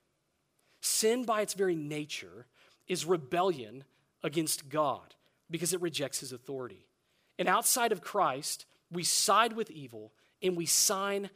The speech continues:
our eternal death warrant every single time. But there's good news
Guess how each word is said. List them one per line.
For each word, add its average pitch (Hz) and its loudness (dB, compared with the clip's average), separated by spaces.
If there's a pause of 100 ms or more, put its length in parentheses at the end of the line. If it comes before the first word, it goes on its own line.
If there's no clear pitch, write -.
(160)
our 160 0
eternal 175 -6 (400)
death 143 -6
warrant 101 -20 (360)
every 139 -12 (320)
single 107 -12 (480)
time. - -16 (2000)
But 170 -6
there's 165 0
good 202 -2
news 156 -6